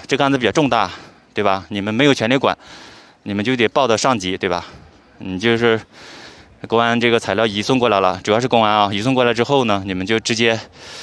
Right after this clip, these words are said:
通过机要啊，我们呀，叫我们呀，当时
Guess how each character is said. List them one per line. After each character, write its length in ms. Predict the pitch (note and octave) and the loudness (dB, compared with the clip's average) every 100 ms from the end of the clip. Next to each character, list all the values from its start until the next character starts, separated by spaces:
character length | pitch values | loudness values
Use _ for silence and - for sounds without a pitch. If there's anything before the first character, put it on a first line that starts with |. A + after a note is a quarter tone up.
| - - | -18 -12
通 120 | - A#2+ | -2 0
过 100 | C3 | 0
机 160 | C3 | 2
要 160 | D#3+ D3 | 2 2
啊， 360 | - - F#2+ - - - - - - _ _ _ | -2 -10 -10 -10 -20 -20 -20 -20 -20 _ _ _
我 160 | - G2+ | -2 0
们 140 | F#2 | 2
呀， 180 | B2 A#2+ - - | 0 -2 -8 -12
叫 140 | - B2 | -2 0
我 140 | G2+ | 0
们 120 | E2+ | 0
呀， 120 | G#2 | -2
当 140 | G2+ G2+ | -2 -4
时 180 | - | -6